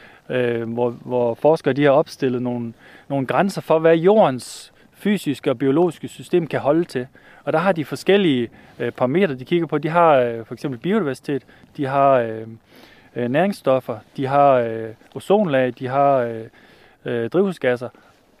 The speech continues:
Og de to, som de siger er overskredet, altså som er irreversibelt overskredet, det er faktisk, øh, grænsen for, øh, i forhold til biodiversiteten. Øh, vi har den sjette masseudrydning, som foregår lige, lige nu.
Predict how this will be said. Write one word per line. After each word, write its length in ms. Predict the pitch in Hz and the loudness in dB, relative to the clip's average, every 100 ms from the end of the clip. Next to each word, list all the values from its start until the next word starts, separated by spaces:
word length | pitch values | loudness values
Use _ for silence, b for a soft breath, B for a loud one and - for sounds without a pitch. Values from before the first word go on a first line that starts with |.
| _ _ _ - | _ _ _ -10
Og 160 | 139 | -4
de 80 | 214 | -4
to, 440 | - - 240 202 | -4 0 0 0
som 240 | - 156 139 | -6 -6 -4
de 100 | 143 | -8
siger 340 | - 185 202 | -6 0 2
er 180 | 180 143 | 2 0
overskredet, 840 | 151 185 226 - 131 117 117 - - | 2 2 2 -2 -6 -6 -10 -20 -10
altså 240 | 135 - | -10 -8
som 200 | 131 143 | -6 -4
er 40 | 139 | -2
irreversibelt 720 | 190 202 151 127 - 143 123 | 0 2 2 0 -4 -4 -4
overskredet, 580 | 135 151 170 - 123 117 _ b b b | -2 -2 -2 -6 -6 -8 _ b b b
det 120 | 180 190 | 4 6
er 140 | 160 | 6
faktisk, 640 | - 160 - - 117 - | 4 0 0 -12 -16 -12
øh, 140 | 127 120 | -10 -6
grænsen 400 | 131 165 - 123 | -2 -2 -4 -12
for, 360 | - 127 131 | 0 4 4
øh, 200 | 123 113 113 - B B 131 | 2 -2 -10 -16 B B -8
i 40 | |
forhold 240 | - 143 | -4 -4
til 100 | 127 | -4
biodiversiteten. 920 | 120 175 220 165 127 - 120 143 123 110 b b b b b | -4 0 0 0 -6 -8 -4 -4 -4 -12 b b b b b
Øh, 280 | 127 120 113 | -4 -4 -2
vi 60 | 120 | -2
har 180 | 139 147 | 0 0
den 100 | 113 | -2
sjette 320 | - 156 175 | 0 2 2
masseudrydning, 800 | 135 175 147 127 127 127 120 110 - b b | 2 0 0 0 0 -2 -4 -10 -20 b b
som 160 | - | -16
foregår 440 | 113 151 170 147 123 | 0 2 4 4 2
lige, 340 | 135 170 160 | 2 0 0
lige 200 | 139 160 | -2 -4
nu. 180 | 156 151 | -4 -8